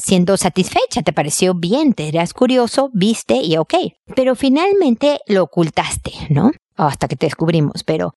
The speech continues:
eh, no es algo que cuentes con orgullo. Y lo que no cuentas con orgullo, con alegría,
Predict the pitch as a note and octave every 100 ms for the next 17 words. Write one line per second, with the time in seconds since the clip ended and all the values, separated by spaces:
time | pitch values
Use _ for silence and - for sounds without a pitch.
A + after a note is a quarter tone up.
0 | _ F3+ G3 A3 B3 B3 A#3 G3+ F3+ G3+
1 | G#3+ A3 G#3+ - F3+ D#3+ D#3 F3+ G3 -
2 | - - _ F3+ F#3 - G#3 C4+ - D#4
3 | E4 F4 F4 D4 - A#3+ G3+ D#3+ D3+ G3
4 | A3+ A#3 G3 D#3 D#3 D3 C#3 A3 C4+ F3
5 | B2 -